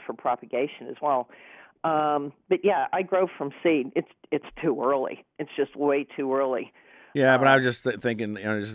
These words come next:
Speaker 2: it's just looking through the catalogs. I love looking through the catalogs and
Speaker 1: Oh,
Speaker 2: deciding
Speaker 1: yeah.
Speaker 2: what I'm gonna order.
Speaker 1: Yeah, I've, I've been seeing all kind of, you know, cool things. It's like, I wanna grow this. And, you know, last year I bought a new, uh, system for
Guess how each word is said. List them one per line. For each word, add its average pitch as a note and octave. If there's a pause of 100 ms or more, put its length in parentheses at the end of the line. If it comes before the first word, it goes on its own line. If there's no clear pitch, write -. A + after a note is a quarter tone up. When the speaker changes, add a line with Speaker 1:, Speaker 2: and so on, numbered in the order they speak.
Speaker 2:
it's A2
just G#2
looking G#2
through F#2
the F2
catalogs. F2+
I F#2
love F#2
looking E2+
through E2+
the D#2+
catalogs E2
and D#2+
Speaker 1:
Oh, -
Speaker 2:
deciding D#3+
Speaker 1:
yeah. C3+
Speaker 2:
what A2
I'm F2
gonna E2+
order. E2 (460)
Speaker 1:
Yeah, D#3
I've, E3
I've D#3+
been D#3
seeing D#3
all C#3
kind C#3+
of, - (120)
you F3
know, - (100)
cool F3
things. F3+
It's F#3+
like, D#3
I G#3+
wanna E3
grow C#3+
this. D3 (560)
And, C#3+
you D#3+
know, C3
last D#3+
year D3
I C3
bought C3
a C3
new, C3 (320)
uh, - (260)
system C#3 (120)
for B2+